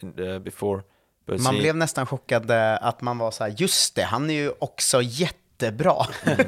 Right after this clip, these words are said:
Speaker 1: Yeah, exactly.
Speaker 2: <laughs>
Speaker 1: And that, that's what I was seeing in training already when he was starting coming more and more. I'm like, "Okay, this, uh, this guy is a really good player." But this, we come back to the things that are really more important than football, and this is one of them, the health.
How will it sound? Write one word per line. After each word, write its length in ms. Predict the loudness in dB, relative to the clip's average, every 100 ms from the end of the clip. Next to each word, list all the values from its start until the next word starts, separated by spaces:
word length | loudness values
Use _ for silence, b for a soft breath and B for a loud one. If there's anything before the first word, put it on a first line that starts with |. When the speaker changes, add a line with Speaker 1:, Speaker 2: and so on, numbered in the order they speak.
| 4 4
Speaker 1:
Yeah, 260 | 4 6
exactly. 400 | 4 4 2 2
Speaker 2:
<laughs> 80 | 2
Speaker 1:
And 140 | 2
that, 160 | 2 2
that's 340 | 4 4 4
what 200 | 2 6
I 120 | 6 6
was 240 | 2 -4 -4
seeing 360 | -2 0 0
in 80 | -2
training 400 | 2 4 4 0
already 320 | 0 0 0
when 140 | -2 -4
he 60 |
was 120 | -4
starting 260 | 0 0 0
coming 260 | -2 -4 0
more 140 | 0
and 100 | 0
more. 140 | -2
I'm 140 | -2 -6
like, 120 | -6
"Okay, 260 | -8 -6 -8
this, 240 | -8 -8
uh, 300 | -10 -12 -10
this 160 | -10 -2
guy 260 | -2 -2
is 120 | -6
a 80 | -6
really 300 | -4 -4 -6 -10 -20 _ -14
good 120 | -14
player." 380 | -4 -4 -2 -6 _ -6
But 120 | -2
this, 280 | 0 -2 -10 _ _ _ _ -10
we 80 | -4
come 180 | 0
back 180 | 2 2
to 120 | 0
the 140 | -2 0
things 260 | 0 0
that 140 | -2 -2
are 180 | 0 -2
really 200 | -2 -2
more 300 | 0 0 -2
important 360 | -4 -6 -4
than 80 | -6
football, 420 | -6 -6 -6 -6 -12 _ _ _
and 300 | -10 -8 -8
this 120 | -8 -8
is 100 | -4
one 200 | -4 -4
of 80 |
them, 160 | -6 -12 -8
the 80 | -8
health. 380 | -4 -6 -8